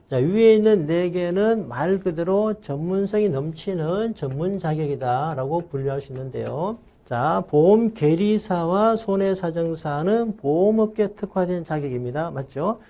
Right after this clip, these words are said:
나머지는 모두 범용이다라고 할 수 있는데요. 이 범용의 의미는 뭐냐면은, 자, 금융권의 삼 대 권역이 있죠? 어디입니까? 네, 은행이 있고, 예, 보험업계 있고, 그 다음에, 예, 증권사를 포함한 금융투자업계가 있죠.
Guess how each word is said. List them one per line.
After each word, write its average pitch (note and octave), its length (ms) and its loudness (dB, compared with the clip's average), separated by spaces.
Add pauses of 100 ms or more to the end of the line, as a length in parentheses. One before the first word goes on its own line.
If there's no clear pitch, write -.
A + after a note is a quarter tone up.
(140)
나머지는 A#3 1120 2
모두 D3+ 760 0
범용이다라고 G3 960 -2
할 C3+ 100 -6
수 C3+ 80 -14
있는데요. C3+ 520 -4 (380)
이 C#3 260 -2
범용의 G3+ 520 2
의미는 F#3 260 0
뭐냐면은, C3 840 -4
자, G#2+ 180 -10
금융권의 G#3+ 480 0
삼 G#3+ 260 -2
대 G#3+ 120 4
권역이 D#3+ 400 0
있죠? F#3+ 320 -6 (160)
어디입니까? D#3 560 -4 (180)
네, A#2+ 140 -4
은행이 E3 400 0
있고, D#3 500 -2 (120)
예, A2 140 -8
보험업계 D3+ 640 0
있고, F3+ 260 -2
그 D3+ 80 -2
다음에, F#3 440 -2
예, A#2 240 -4
증권사를 E3+ 520 -4
포함한 E3 440 -6
금융투자업계가 F3+ 840 -2
있죠. C#3 560 -2